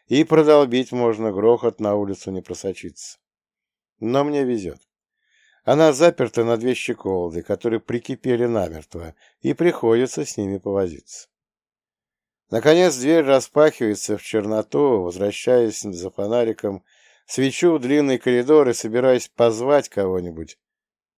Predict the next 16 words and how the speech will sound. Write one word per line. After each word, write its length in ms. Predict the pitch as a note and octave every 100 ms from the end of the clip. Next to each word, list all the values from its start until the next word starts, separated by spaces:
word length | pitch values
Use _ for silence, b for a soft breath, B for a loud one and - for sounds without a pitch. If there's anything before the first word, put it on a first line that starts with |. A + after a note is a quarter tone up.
| _ _ _
Но 160 | A2+ A#2
передумываю. 800 | B2+ C3 G#2 E2+ E2+ E2+ F2 E2+ _ _
Там 240 | - A2+ G#2
дроны, 520 | G#2+ D3 D#3+ G#2 F2
которые 400 | - - G2+ G2
непонятно 640 | G2+ - G#2+ A2+ G2+ G#2
как 300 | G2 A2 F2
отреагируют 720 | F2 F#2 G2 G2+ G2 E2 D#2+
на 60 | F2+
захват 420 | F2 G2 G2 F2
базы. 360 | F#2+ F#2+ C#2+ C2 _ _ _ _ _ _ _ _ _ _ _ _ _ _ _ _ _ _ -
Если 340 | C3 D#3+ D#3
никак 420 | C#3+ C#3 D3+ D#3+
себя 300 | - A2+ A2+
не 100 | G#2
проявить, 560 | G2 G2 G2 B2 C3+